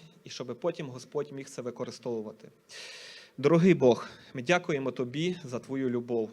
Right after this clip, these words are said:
Ми дякуємо, Господи, Тобі за те, що Ти люблячий Бог. Твоє Слово не змінилося, воно вічне і навіки. Ти є той Бог, який приніс на землю мир.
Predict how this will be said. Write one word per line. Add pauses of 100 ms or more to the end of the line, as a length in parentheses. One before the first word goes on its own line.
(120)
Ми
дякуємо,
Господи,
Тобі
за
те,
що
Ти (600)
люблячий
Бог. (120)
Твоє
Слово
не
змінилося, (140)
воно
вічне (120)
і (140)
навіки. (440)
Ти
є
той
Бог,
який
приніс
на
землю
мир.